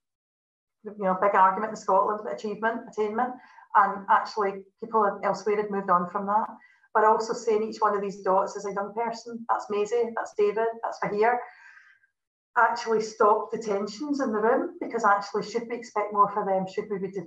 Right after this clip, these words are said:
developing? And now I think we'll have national comparative data sets used in the right way,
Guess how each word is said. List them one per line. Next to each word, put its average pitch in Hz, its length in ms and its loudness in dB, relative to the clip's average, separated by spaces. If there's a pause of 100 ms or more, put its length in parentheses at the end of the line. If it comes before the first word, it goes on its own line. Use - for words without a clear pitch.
(120)
developing? 196 600 -2
And 196 100 -2
now 214 160 6
I 247 220 2
think 214 180 -4
we'll 180 80 -2
have 180 140 4 (100)
national 196 800 0 (540)
comparative 185 580 0
data 180 340 2
sets - 640 -14 (1160)
used 202 440 -2
in 214 140 2
the 214 60 0
right 196 320 2
way, 151 300 -8